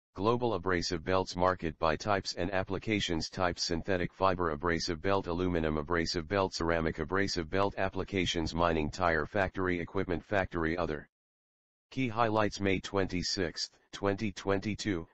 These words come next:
Kier Property sells Trade City, Luton. Kier Property has sold its Trade City scheme in Luton to Aberdeen's APUT Fund for thirty-eight point four four million pounds. The six acres of land was acquired by Kier Property from Downton in May two thousand and nineteen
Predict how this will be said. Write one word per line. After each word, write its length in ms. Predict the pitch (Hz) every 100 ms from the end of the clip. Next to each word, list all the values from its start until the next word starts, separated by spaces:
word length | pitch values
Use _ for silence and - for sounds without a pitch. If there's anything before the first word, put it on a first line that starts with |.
| _ _ _ -
Kier 260 | 113 101
Property 500 | - 110 104 90 90
sells 380 | 85 90 78 73
Trade 380 | - 104 90 80
City, 280 | - 95 82
Luton. 340 | 90 85 78
Kier 300 | - 98 85
Property 520 | - 90 92 85 82
has 160 | 82 -
sold 300 | 92 87 82
its 160 | 80 -
Trade 340 | - 101 82
City 300 | - 101 85
scheme 360 | - - 87 80
in 160 | 78
Luton 300 | 87 95 80
to 180 | 76 82
Aberdeen's 360 | 78 80 78 82
APUT 340 | 87 - 85
Fund 300 | - 90 78
for 160 | - 80
thirty-eight 600 | 101 95 85 85 92 -
point 260 | 104 92
four 240 | 85 101 92
four 260 | - 95
million 380 | 85 101 107 98
pounds. 340 | - 95 85 -
The 120 | 80
six 340 | - 104 -
acres 380 | 95 90 78 76
of 120 | 80
land 300 | 80 90 85
was 220 | 80 78
acquired 500 | 78 - 95 87 85
by 160 | 82 80
Kier 320 | - 98 87
Property 480 | - 90 85 82 80
from 240 | 78 82
Downton 400 | 78 95 95 87
in 160 | 85 78
May 160 | 85 87
two 240 | - 98
thousand 480 | - 98 95 90 82
and 140 | 85 82
nineteen 480 | 80 73 104 113